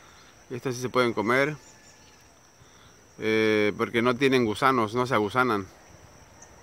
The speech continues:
No sé por qué, pero aquí estos tres árboles. Dos, sí, de estos, eh,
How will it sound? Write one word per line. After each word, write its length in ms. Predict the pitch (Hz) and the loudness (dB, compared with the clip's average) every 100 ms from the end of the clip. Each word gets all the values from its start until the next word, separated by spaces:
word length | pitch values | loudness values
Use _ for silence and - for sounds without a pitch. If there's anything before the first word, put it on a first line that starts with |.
| - - - - - - - - | -20 -20 -20 -20 -20 -20 -20 -12
No 120 | - 135 | -4 0
sé 160 | 160 | 0
por 220 | 135 135 | 2 2
qué, 160 | 117 151 | 4 4
pero 640 | 156 127 117 113 107 104 | 6 6 6 6 6 4
aquí 460 | 104 98 131 127 123 | 4 2 2 4 4
estos 280 | 120 - - | 4 -2 -4
tres 240 | 131 117 131 | -4 -2 0
árboles. 680 | 123 110 104 101 101 - - - - - - - - - - - | 2 2 2 0 -2 -8 -20 -20 -20 -20 -20 -20 -20 -20 -20 -14
Dos, 760 | 120 135 160 180 - - - - - - - - - - - - - - - - - - - - | 2 6 6 6 2 -8 -14 -18 -20 -20 -20 -20 -20 -20 -20 -20 -20 -20 -20 -20 -20 -20 -20 -16
sí, 680 | - 151 151 151 143 135 123 | -2 2 2 2 2 0 0
de 120 | 127 | 0
estos, 460 | 139 - 170 - | -2 -4 -6 -4
eh, 400 | 131 117 110 98 | -2 -2 -2 -6